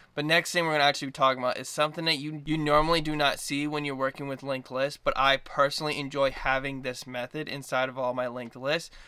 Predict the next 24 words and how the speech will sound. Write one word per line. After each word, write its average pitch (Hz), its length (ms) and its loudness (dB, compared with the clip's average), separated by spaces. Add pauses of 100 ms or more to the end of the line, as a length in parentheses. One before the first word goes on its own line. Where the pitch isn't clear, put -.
(180)
really 160 240 4
just 147 240 -4
because 139 360 0
of 131 80 -8
how 127 600 2
really 147 240 0
versatile 131 640 0
this 120 240 -10
method 120 320 -8
is. - 440 -16 (100)
And 185 260 0
this 165 180 -4
method 175 360 4
I 180 100 10
keep 175 280 -8
talking 147 440 4
so 143 240 -2
highly 131 380 2
about 135 340 0
is 127 180 -14
actually 131 360 -4
this 127 180 -10
dynamic 123 600 -6
method. 120 400 -12